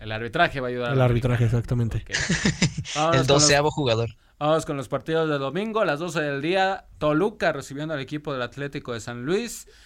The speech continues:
Speaker 1: Este, pues yo me voy con Toluca.
Speaker 2: Yo me voy con el peinado inteligente de Nacho Ambriz.
Speaker 1: <laughs> ¿Tú qué dices, Chechar?
Speaker 3: Ay, perdón, se me cortó. ¿Me podrían repetir?
Speaker 1: Toluca San Luis.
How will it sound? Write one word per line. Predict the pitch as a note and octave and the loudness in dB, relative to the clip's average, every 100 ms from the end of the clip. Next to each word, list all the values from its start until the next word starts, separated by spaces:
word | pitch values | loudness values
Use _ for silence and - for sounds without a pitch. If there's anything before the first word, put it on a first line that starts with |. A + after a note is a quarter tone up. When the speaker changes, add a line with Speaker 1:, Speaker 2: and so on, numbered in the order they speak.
| - - - - - | -20 -20 -20 -20 -6
Speaker 1:
Este, | D3 D#3+ D3 - D3 C3+ B2 | 0 0 0 -4 -6 -4 -4
pues | B2 | -6
yo | C3 | -4
me | F#3 | 0
voy | E3+ F3 | 0 0
con | D#3 | -2
Toluca. | A#2 G#2+ - - - | -6 -10 -14 -20 -4
Speaker 2:
Yo | D#3 E3 | 4 8
me | F3 | 10
voy | E3+ F3 | 10 8
con | F3+ | 8
el | D#3+ | 6
peinado | D#3 D3 D#3 E3+ | 8 6 6 6
inteligente | E3 C#3+ C3+ D3+ D#3+ | 4 4 4 4 4
de | C#3 | 4
Nacho | C#3 D3 | 4 4
Ambriz. | C#3 B2 - A2+ D3 F3+ | 4 4 2 -2 -10 -6
Speaker 1:
<laughs> | E3 F3 D#3 | -6 -4 -4
¿Tú | E3+ | -6
qué | E3 D3+ | -2 -2
dices, | C#3+ C3 | -2 -4
Chechar? | B2 B2 A2 G#2+ - - - - - - _ _ _ _ _ _ _ _ _ _ _ _ _ _ _ _ - | -10 -10 -12 -12 -18 -20 -20 -20 -20 -20 _ _ _ _ _ _ _ _ _ _ _ _ _ _ _ _ 0
Speaker 3:
Ay, | A2+ B2 | 2 2
perdón, | C3 A#2 B2+ B2+ | 2 2 2 2
se | C3 | 2
me | B2 | 0
cortó. | B2 A#2 - | 0 -2 0
¿Me | B2+ | -2
podrían | A#2+ B2+ B2 C3+ | 0 0 0 -2
repetir? | D#3 A#2+ A#2 F3+ | -4 -4 -4 -2
Speaker 1:
Toluca | - A#3+ - E3 | 0 0 0 0
San | D#3+ | 0
Luis. | D3 F3+ F#3 - - - | 0 -2 -4 -8 -14 -14